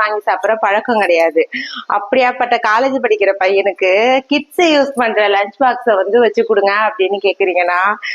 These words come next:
இதுல நான் என்ன சொல்றது? அது பத்துமா முதல்ல அவனுக்கு? கொஞ்சம் பெரிய பையன், பதினேழு வயசு ஆக போகுது, ஆயிடுச்சு. அவனுக்கு வந்து அந்த வ-, இது பத்துமா? அதே போலதான் காவியாவுக்கும். பெரிய பசங்க, நம்ம வீட்டு பசங்க, நான் தான் சொல்றேனே, அஹ்,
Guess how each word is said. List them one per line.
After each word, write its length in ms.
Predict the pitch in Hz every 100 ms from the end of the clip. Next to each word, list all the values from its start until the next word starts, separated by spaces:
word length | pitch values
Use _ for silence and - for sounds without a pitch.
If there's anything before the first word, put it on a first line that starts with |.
| - -
இதுல 240 | - 214 220
நான் 200 | 214 214 220
என்ன 300 | 254 294 302 294
சொல்றது? 460 | 254 247 254 262 254
அது 120 | 226 220 247
பத்துமா 480 | 240 - 330 294 254 208
முதல்ல 320 | 190 196 214
அவனுக்கு? 340 | 196 190 214 220 202 -
கொஞ்சம் 260 | 220 220 -
பெரிய 200 | 233 254 277 254
பையன், 460 | 190 180 185 214 220 - _ _
பதினேழு 320 | 208 220 220 202
வயசு 240 | 208 220 233
ஆக 160 | 208 202 -
போகுது, 260 | 180 175 196 190 170
ஆயிடுச்சு. 480 | 220 262 247 - 247 214 - - - 226
அவனுக்கு 300 | 233 233 214
வந்து 160 | 226 262
அந்த 120 | 233 214
வ-, 180 | 202 202 202
இது 100 | 233
பத்துமா? 380 | 208 208 202 208 208 202
அதே 160 | 214 247 269
போலதான் 360 | 247 226 254 254
காவியாவுக்கும். 720 | 220 214 208 190 - 190 180 - - 254
பெரிய 240 | 269 311 294
பசங்க, 240 | 233 220 208 208
நம்ம 200 | 214 220
வீட்டு 160 | 226 254
பசங்க, 260 | 220 220 214 208
நான் 180 | 208 226
தான் 120 | 240
சொல்றேனே, 400 | 220 208 202 208 196 - - - -
அஹ், 160 | 196